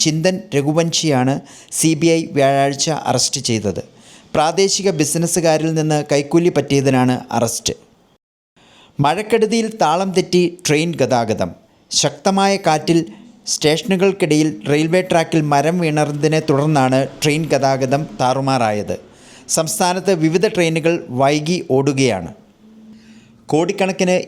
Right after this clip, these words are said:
ഇമെയിലുകൾ, പാസ്വേഡുകൾ ആപ്പിൾ, Google, Microsoft, Instagram, Snapchat ഉൾപ്പെടെയുള്ള ആപ്പുകളുടെയും വെബ്സൈറ്റുകളുടെയും ഓതറൈസേഷൻ ഇമെയിലുകൾ എന്നിവ ചോർന്നു.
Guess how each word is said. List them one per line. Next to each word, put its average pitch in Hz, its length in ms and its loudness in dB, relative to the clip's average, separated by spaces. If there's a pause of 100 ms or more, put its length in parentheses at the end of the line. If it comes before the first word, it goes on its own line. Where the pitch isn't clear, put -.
(100)
ഇമെയിലുകൾ, 156 480 0 (180)
പാസ്വേഡുകൾ 151 680 0 (360)
ആപ്പിൾ, 151 280 -4 (260)
Google, 131 320 0 (100)
Microsoft, 143 640 -2 (160)
Instagram, 131 580 -2 (320)
Snapchat 135 720 -4 (140)
ഉൾപ്പെടെയുള്ള 131 480 0 (160)
ആപ്പുകളുടെയും 127 580 -2 (520)
വെബ്സൈറ്റുകളുടെയും 156 840 0 (160)
ഓതറൈസേഷൻ 147 640 -2 (100)
ഇമെയിലുകൾ 131 440 2 (160)
എന്നിവ 120 320 2
ചോർന്നു. 92 340 -2